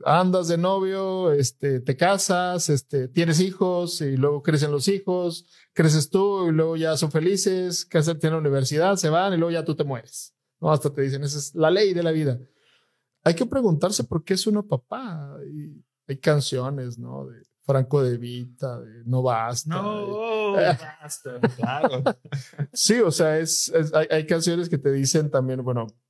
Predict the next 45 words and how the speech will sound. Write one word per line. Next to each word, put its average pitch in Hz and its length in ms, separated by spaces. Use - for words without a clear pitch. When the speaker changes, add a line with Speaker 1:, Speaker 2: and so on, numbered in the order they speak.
Speaker 1:
¿qué 147 120
onda 147 320
con, 127 240
con 127 200
eso? 147 540
Hay 139 120
gente 139 460
que 135 160
es 131 120
papá 131 640
por 131 300
casualidad, 135 960
hay 131 100
gente 127 320
que 135 140
es 127 120
papá 131 600
por 131 180
una 135 400
tremenda 139 480
vocación 127 540
de 131 80
ser 123 180
papá, 127 420
hay 131 100
gente 139 280
que 143 120
es 127 100
papá 135 520
porque, 143 220
pues, - 160
tiene 143 240
que 139 120
venir 135 280
un, 135 160
un 151 180
checklist 147 720
en, 135 160
en 127 180
donde, 131 420
una 139 200
palomita, 139 600
una, 127 400
una 135 260
regla. 143 460